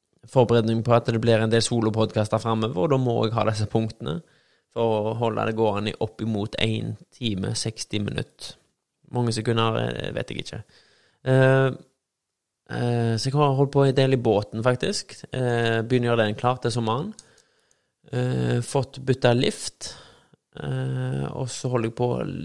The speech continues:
trekke opp mye nye ledninger. Eh,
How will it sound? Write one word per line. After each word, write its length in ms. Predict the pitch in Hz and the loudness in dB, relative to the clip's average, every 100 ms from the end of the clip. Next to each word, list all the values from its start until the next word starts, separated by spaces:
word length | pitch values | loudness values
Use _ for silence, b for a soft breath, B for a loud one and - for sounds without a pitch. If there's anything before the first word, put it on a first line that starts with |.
| 101 | -10
trekke 340 | - 131 - 117 | -4 -4 -2 -2
opp 100 | 117 | 0
mye 240 | 120 113 | -2 -2
nye 360 | 117 117 120 117 | -2 -2 -2 0
ledninger. 640 | 117 113 113 104 127 156 - - _ _ _ _ _ _ _ _ _ _ - | 0 0 -2 -4 -4 -6 -12 -20 _ _ _ _ _ _ _ _ _ _ -10
Eh, 960 | - - - - - - - - 131 | -8 -6 -6 -8 -8 -8 -8 -10 -10